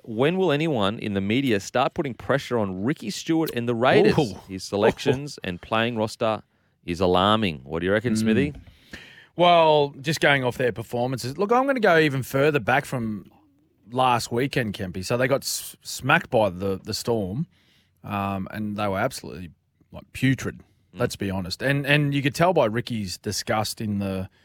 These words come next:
Speaker 2: um, post-match press conference. He actually went in there and he was asked,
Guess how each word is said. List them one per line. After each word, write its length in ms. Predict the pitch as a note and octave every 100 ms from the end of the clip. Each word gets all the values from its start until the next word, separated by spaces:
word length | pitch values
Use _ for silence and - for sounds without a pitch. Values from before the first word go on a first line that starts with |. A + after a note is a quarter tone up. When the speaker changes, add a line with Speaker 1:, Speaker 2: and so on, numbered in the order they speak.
| _ _ _ _ _ _ -
Speaker 2:
um, 420 | G2 G2 F#2+ F#2
post-match 640 | - A#2 - G#2+ - - - _
press 220 | - A2
conference. 340 | - G#2 F2+ E2+
He 120 | A#2+
actually 240 | D3+ - A#2+
went 180 | G2+
in 120 | G#2 A2+
there 180 | A2
and 220 | G2 F#2 F2+
he 80 |
was 100 | G#2+
asked, 260 | G#2+ A2 -